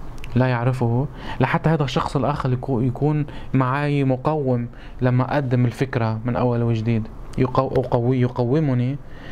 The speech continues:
لحتى أقدم الفكرة الصحيحة من أول وجديد. هيك، عشان هيك استعان بهارون.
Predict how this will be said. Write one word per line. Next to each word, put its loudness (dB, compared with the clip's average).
لحتى 2
أقدم 2
الفكرة -2
الصحيحة -2
من 2
أول 0
وجديد. 0
هيك، 0
عشان 2
هيك 0
استعان 0
بهارون. 0